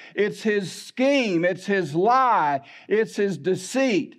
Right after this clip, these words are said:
to divide and conquer, and we still bow our necks, and we still participate in division after division. If it's not, we don't pass the offering plate, or we do pass the offering plate, it's about doctrine, Calvinism versus free will,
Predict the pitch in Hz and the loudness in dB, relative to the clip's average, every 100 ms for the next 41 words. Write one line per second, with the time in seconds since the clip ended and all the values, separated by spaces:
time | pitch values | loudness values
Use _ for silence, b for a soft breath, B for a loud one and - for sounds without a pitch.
0 | B B B B 226 220 196 143 180 170 | B B B B 0 0 0 -4 -2 2
1 | 240 285 302 262 - 262 262 220 - 240 | 4 4 4 0 0 2 2 0 0 0
2 | 233 233 247 - - - 349 302 240 220 | 0 -2 -2 -4 -4 0 4 4 2 0
3 | 175 302 330 339 269 247 233 226 320 330 | 2 4 4 4 4 4 0 2 2 4
4 | 262 254 240 254 247 226 302 339 285 - | 2 -4 -2 -2 -2 -2 2 2 0 -4
5 | - 359 381 330 277 269 247 B B 254 | -6 0 2 4 2 0 -4 B B 0
6 | 254 339 320 277 247 262 277 302 - B | 2 0 2 -2 2 4 4 2 -6 B
7 | 202 262 254 226 175 330 359 277 294 240 | 0 0 2 -2 2 2 2 2 2 2
8 | 220 220 220 240 302 320 285 277 240 233 | 2 0 -2 0 2 2 2 2 2 0
9 | 165 196 285 269 262 B B B 226 254 | -4 2 4 4 0 B B B 0 2
10 | 247 233 226 220 180 247 302 302 247 254 | 2 0 0 2 2 2 2 0 0 2
11 | 262 240 214 190 262 294 262 247 220 233 | 4 2 0 -2 -2 0 0 0 0 0
12 | 240 214 233 233 - B 185 233 240 220 | 0 -2 -2 -2 -8 B -2 -2 -2 -2
13 | 233 226 175 - b 170 294 311 - 202 | 0 2 -2 -8 b 0 2 2 -2 -6
14 | 185 151 139 - 302 302 262 233 208 196 | -4 -4 -4 0 2 2 0 -2 -2 -2
15 | 202 226 196 180 214 196 185 302 320 294 | 0 0 -2 -6 -2 -2 0 2 4 2
16 | 285 254 | 2 -2